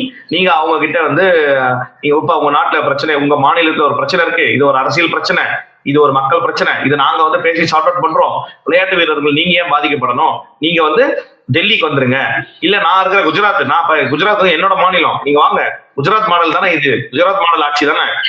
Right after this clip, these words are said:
குஜராத்ல வந்து நீங்க வந்து பிராக்டிஸ் பண்ணுங்கன்னு சொல்லியிருக்கணும். சொல்ல முடியல அவங்களால, சொல்ல மனசு வராது.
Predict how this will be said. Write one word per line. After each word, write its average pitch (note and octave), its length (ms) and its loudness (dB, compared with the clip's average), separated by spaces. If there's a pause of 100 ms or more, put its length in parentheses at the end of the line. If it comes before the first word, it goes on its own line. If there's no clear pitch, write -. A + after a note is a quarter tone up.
(180)
குஜராத்ல G3+ 360 0
வந்து F3+ 160 2
நீங்க E3+ 200 0
வந்து D#3+ 220 0 (160)
பிராக்டிஸ் E3 320 -2
பண்ணுங்கன்னு D#3+ 340 0
சொல்லியிருக்கணும். D#3+ 420 0 (280)
சொல்ல D3+ 240 0
முடியல C#3 300 0
அவங்களால, B2 380 0
சொல்ல C#3+ 260 0
மனசு - 300 -2
வராது. C3+ 340 0